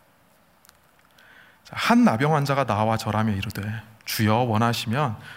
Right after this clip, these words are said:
저를 깨끗하게 하실 수 있나이까?" 하거늘. 자, 근데 이게 원문에 보면요, 앞에 "그러-, 그러나 보라" 이렇게 되어 있습니다. 그러니까 마태는 얘기하는 거죠. "자, 그러나 보라, 한 나병 환자가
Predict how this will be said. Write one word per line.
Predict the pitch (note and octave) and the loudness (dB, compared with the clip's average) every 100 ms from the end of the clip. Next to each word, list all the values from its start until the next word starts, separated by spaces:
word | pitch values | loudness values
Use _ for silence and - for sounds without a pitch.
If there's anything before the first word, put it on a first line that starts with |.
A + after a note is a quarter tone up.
| - | -16
저를 | - G2+ G2 | -8 -6 -6
깨끗하게 | - - E3 D3 C3+ | -6 -8 -6 -4 -4
하실 | B2+ C#3 | -4 -4
수 | B2+ | -4
있나이까?" | A#2+ G2 F#2+ F#2+ F#2 F#2 | -4 -2 -4 -4 -6 -8
하거늘. | A#2 A#2 G#2+ A#2 B2+ - - - - - - - | -10 -6 -6 -6 -10 -14 -20 -20 -20 -20 -20 -10
자, | B2 | -6
근데 | B2+ | -4
이게 | D3+ | -2
원문에 | C#3+ G#2 A#2 E3+ G#3+ | -2 0 0 2 0
보면요, | D#3 G#2+ G#2+ D3+ | 0 -6 -6 -6
앞에 | A2+ - | -8 -8
"그러-, | C3+ - C3 D3 - | -8 -4 -4 -6 -10
그러나 | C3 D3 D3+ | -4 -2 -2
보라" | - D#3+ - F#3 B2+ | -4 -4 -2 -2 -4
이렇게 | B2 A#2 | -8 -8
되어 | A#2 G2+ | -8 -8
있습니다. | G2 - C2 - - _ - - - - - | -8 -12 -14 -18 -20 _ -20 -20 -20 -20 -14
그러니까 | - F3 | -2 0
마태는 | C3+ D3 A3+ B3 | 2 0 2 2
얘기하는 | E3+ A#2+ E3+ F3+ | 2 0 -2 -4
거죠. | B2+ A#2 B2+ - | -8 -10 -14 -20
"자, | - C#3+ | -18 -8
그러나 | - G#3+ A#3+ | 0 4 4
보라, | A#3+ G3 B3+ A3 - - - - - _ _ _ _ _ _ _ _ _ _ _ _ _ _ - | 4 4 4 4 -2 -10 -20 -20 -20 _ _ _ _ _ _ _ _ _ _ _ _ _ _ -16
한 | - F3+ | -8 -6
나병 | E3+ G#2 B2 A#2+ | -4 -2 -2 -2
환자가 | G#2 G2+ G2 A2+ E3+ | -2 -6 -8 -10 -12